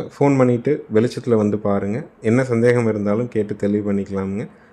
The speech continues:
பிடிச்சிருந்தா அட்வான்ஸ் பண்ணுங்க, இல்லைனாலும் நீங்க வந்து மறுபடி வந்து கூட எப்போ நல்ல மாடுகள் கிடைக்குதோ அப்போ கூட நீங்க வந்து வாங்கிக்கலாமுங்க. ஏன்னா ஒவ்வொருத்தருக்கும் ஒவ்வொரு தேவை இருக்குங்க. அவங்களுக்கு பிடிச்ச மாடு எல்லா டைம் அமையுமான்னு சொல்ல முடியாது. வந்தா வாங்கணுங்கிறது இல்ல.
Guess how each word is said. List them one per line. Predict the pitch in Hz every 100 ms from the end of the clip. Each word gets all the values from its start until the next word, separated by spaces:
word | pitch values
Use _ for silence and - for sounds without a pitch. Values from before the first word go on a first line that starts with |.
| _
பிடிச்சிருந்தா | 170 165 156 165 160
அட்வான்ஸ் | 139 135 -
பண்ணுங்க, | 127 123 151 -
இல்லைனாலும் | 139 156 135 120 143 139
நீங்க | 117 104
வந்து | 101 117
மறுபடி | 104 104 101
வந்து | 104
கூட | 104 113
எப்போ | 113 - 117
நல்ல | 110 101
மாடுகள் | 107 104 98 95
கிடைக்குதோ | 92 98 113
அப்போ | 175 -
கூட | 113 113 117
நீங்க | 107 95
வந்து | 101 101
வாங்கிக்கலாமுங்க. | 92 92 90 90 92 98 - - _ -
ஏன்னா | 151 135
ஒவ்வொருத்தருக்கும் | 139 156 151 147 143 170 175
ஒவ்வொரு | 127 117 120 113 110 110 - - _ _ _ _ _ _ -
தேவை | 131 143 131
இருக்குங்க. | 120 120 117 120 165
அவங்களுக்கு | 113 113 113 110
பிடிச்ச | 139 135 135
மாடு | 127 117
எல்லா | 113
டைம் | 117 120 117
அமையுமான்னு | 110 110 107 110 -
சொல்ல | 104
முடியாது. | 104 98 98 110
வந்தா | 117 104 123 135
வாங்கணுங்கிறது | 117 113 113 117 113 107 101
இல்ல. | 107